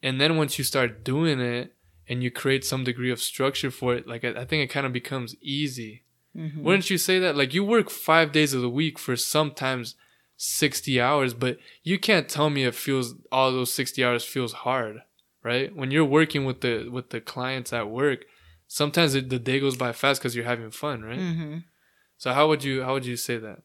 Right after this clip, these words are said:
Speaker 1: Like, hard work, but at the same time, it could be fun, right?
Speaker 2: Yeah, I mean, you have to enjoy what you do, and even though sometimes not really fun, I mean, um, yeah, you have to take the best of that day and, um,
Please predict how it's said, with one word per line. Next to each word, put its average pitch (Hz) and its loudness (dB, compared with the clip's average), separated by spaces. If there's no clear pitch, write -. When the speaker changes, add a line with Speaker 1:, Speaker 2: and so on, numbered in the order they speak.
Speaker 1:
Like, 120 -4
hard 151 8
work, 143 8
but 127 6
at 123 4
the 123 -2
same 135 2
time, 127 -2
it 120 -4
could 120 -6
be 113 -8
fun, 117 -6
right? 117 -8
Speaker 2:
Yeah, 233 2
I 190 -2
mean, 190 -2
you 240 4
have 240 4
to 208 4
enjoy 170 2
what 160 2
you 156 0
do, 165 2
and 165 2
even 170 2
though 165 6
sometimes 165 0
not 156 -2
really 151 2
fun, 156 -2
I 156 -8
mean, 160 -2
um, 147 -2
yeah, 196 2
you 196 6
have 220 6
to 180 6
take 190 2
the 180 6
best 196 2
of 165 -2
that 160 4
day 165 0
and, 156 -8
um, 151 -12